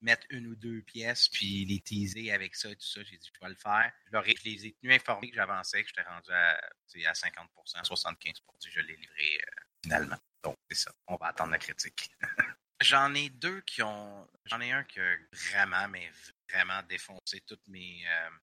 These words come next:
mes objectifs, là, qui était, euh, un, euh, que j'appelais le mo-, les modular rooms. C'est-à-dire que c'est toutes des pièces individuelles. J'ai des petits corridors et tout ça à part que tu peux venir matcher puis créer ton propre donjon. Les pièces sont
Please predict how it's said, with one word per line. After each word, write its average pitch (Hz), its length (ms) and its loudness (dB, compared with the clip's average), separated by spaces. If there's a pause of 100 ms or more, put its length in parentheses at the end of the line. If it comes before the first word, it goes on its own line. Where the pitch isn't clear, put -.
mes 113 200 6
objectifs, 110 580 0
là, 135 240 -2
qui - 240 -12
était, 127 420 0
euh, 101 360 0 (260)
un, 101 320 -2
euh, 95 440 -6 (320)
que 101 80 -4
j'appelais 98 340 4
le 117 100 6
mo-, 104 180 -4
les 107 220 -4
modular 110 560 2
rooms. 107 100 -6 (340)
C'est-à-dire 131 280 -8
que 113 80 -8
c'est - 140 -8
toutes 156 180 -10
des 117 160 -6
pièces 123 320 0
individuelles. 113 840 0
J'ai 110 180 0
des 107 100 -4
petits - 160 0
corridors 113 560 6
et 113 60 -6
tout - 160 -4
ça 123 340 -2
à 101 140 -4
part 110 500 -2
que 101 80 -6
tu - 80 -6 (100)
peux 101 100 -2
venir 98 320 2
matcher 90 340 4
puis - 160 -20
créer 120 320 0
ton 110 180 -10
propre 110 320 -12
donjon. 101 360 -10
Les 104 160 -12
pièces - 260 -2
sont 101 240 -6